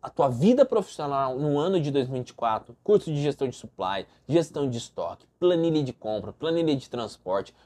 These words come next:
planilha de inventário, tudo isso pra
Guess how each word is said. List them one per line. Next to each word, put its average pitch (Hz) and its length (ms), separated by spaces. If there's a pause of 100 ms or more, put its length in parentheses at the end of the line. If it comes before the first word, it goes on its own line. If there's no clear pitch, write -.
(120)
planilha 180 460
de 147 120
inventário, 120 680 (400)
tudo 240 300
isso 160 340 (260)
pra - 180